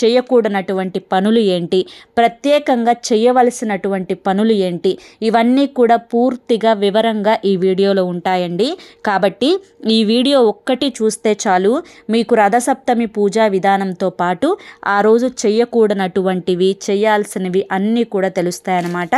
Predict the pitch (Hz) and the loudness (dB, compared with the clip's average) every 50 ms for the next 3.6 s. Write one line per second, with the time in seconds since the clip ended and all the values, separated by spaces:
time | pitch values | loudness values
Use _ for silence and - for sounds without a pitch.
0 | 330 - - - - - - - 214 202 220 220 - 254 220 208 214 226 226 247 | -2 -2 -6 -16 -20 -12 -4 -2 -2 0 0 0 0 0 2 2 2 2 2 2
1 | 247 240 240 226 208 190 180 175 208 220 226 214 185 220 208 214 - - - 214 | 2 2 2 0 0 0 0 0 0 0 0 0 0 0 0 0 -2 -2 -6 -8
2 | 185 _ - - 220 208 - - 208 190 190 - 202 180 180 175 165 165 247 320 | -8 _ -2 -2 -2 -2 -2 -2 -4 -6 -4 -2 -4 -2 -2 -2 0 0 -2 -2
3 | 370 - - - - - - 208 208 - 262 285 | -2 -4 -10 -20 -14 -4 -4 -4 -2 0 2 2